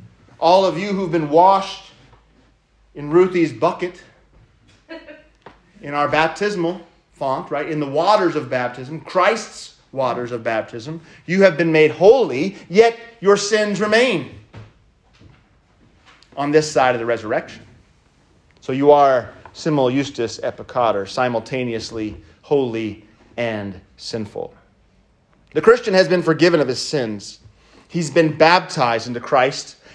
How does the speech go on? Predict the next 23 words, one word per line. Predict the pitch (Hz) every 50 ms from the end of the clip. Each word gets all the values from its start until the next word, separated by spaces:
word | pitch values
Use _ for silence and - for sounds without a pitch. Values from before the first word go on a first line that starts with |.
| -
and | - 143 156 160
that | 165 190 202 175
sacramental | - - - 226 220 220 220 208 190 180 185 190 185 185 160
bath | 147 - - 160 160 175 175 151 123 120 120 - - - - _ _ _ _ _ _
has | - 160 175 185 190 185 160 147
washed | 139 139 147 156 165 165 156 135 - - - - - _ _ _ _ _ _ _
your | 127 135 139 135
conscience. | 131 - - 147 147 147 135 - 110 101 90 80 - - - - _ _ _ _ _ _ _ _ _ _ _ _ _ _ _ _ _ _ _ _ _ _ _ _ _ _ _ _ _ _ _ _ _ _ _
Your | 127 131
conscience | 131 - - 143 147 151 147 - - 113 110
should | - - 117 113
be | 110 107 101
free. | - - - 98 104 104 98 - - _ _ _ _ _ _ _ _ _ _ _ _ _ _ _ _ _ _ _ _ _ _ _ _ _ _ _ _ _ _ _ _
That's | 120 131 143 139 139 -
what | 123 117 -
this | 123 117 -
is | 117 107 110
about. | 110 101 104 98 92 - - _ _ _ _ _ _ _ _ _ _ _ _ _ _ _ _ _ _ _ _ _
That's | 127 135 151 151 - -
what | 131 -
the | 127
gospel | 117 - 120 123 131 127 - - - 113 113
does. | 113 113 104 95 90 - _ _ - -